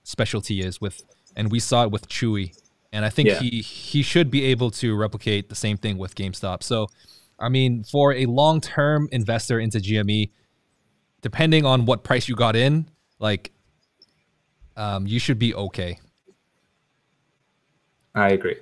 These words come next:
Speaker 1: All right, we have
Speaker 2: Um,
Speaker 1: a C F O retired because he didn't <laughs> sell at three hundred. Get outta here, Kevin.
Speaker 2: <laughs> C F O retired and sell at three hundred. Oh, man.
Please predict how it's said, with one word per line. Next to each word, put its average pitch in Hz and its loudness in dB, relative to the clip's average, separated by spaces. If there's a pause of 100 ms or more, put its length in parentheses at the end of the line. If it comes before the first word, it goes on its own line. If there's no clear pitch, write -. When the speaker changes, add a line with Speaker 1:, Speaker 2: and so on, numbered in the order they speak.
(840)
Speaker 1:
All 101 -4
right, 98 0
we 101 6
have 101 6
Speaker 2:
Um, 98 2
Speaker 1:
a 80 -8 (240)
C - -6
F 110 -2
O 117 0
retired 104 -2
because - -6
he 110 -6
didn't 104 -2
<laughs> - -12
sell 139 4
at - -2
three - 0
hundred. - -6 (1400)
Get 254 0
outta 208 6
here, 165 6
Kevin. 151 4 (340)
Speaker 2:
<laughs> - -20
C - 0
F - -4
O 127 4
retired 120 6
and 110 6
sell 113 4
at 104 0
three 107 2
hundred. 98 0 (680)
Oh, 92 0
man. 90 -4